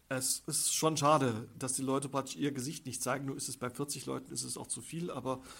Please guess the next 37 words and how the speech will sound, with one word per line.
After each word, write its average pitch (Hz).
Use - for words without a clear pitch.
dass 139
die 147
Leute 135
sich 135
praktisch 135
übers 143
Mikro 160
fel-, 156
melden 147
würden 156
oder 143
ähnliches, 147
äh, 127
wird -
mir, 139
äh, -
fehlt 143
mir 135
schon, 113
ne? 110
Also 131
das 131
ist -
einfach 147
so 156
die 131
Frage, 131
wie 127
man 127
das 117
jetzt, -
äh, -
wie 165
man 123
das 113
jetzt -
sieht, 127